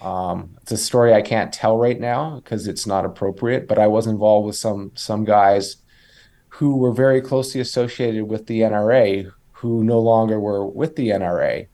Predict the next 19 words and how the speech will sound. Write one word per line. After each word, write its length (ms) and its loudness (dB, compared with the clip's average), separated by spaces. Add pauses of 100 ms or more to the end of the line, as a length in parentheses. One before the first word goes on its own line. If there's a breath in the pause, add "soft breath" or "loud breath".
(580)
And 220 -4
we 140 2
are 100 6
all 260 6
talking 320 -2
about 220 -6
starting 340 -4
a 40 -4
new 140 -4
organization, 720 -4
and 100 -8
I 120 0
was 200 -4
very 600 -2
passionate 500 -2
about 240 -4
it. 140 -8
But 100 -2
as 440 0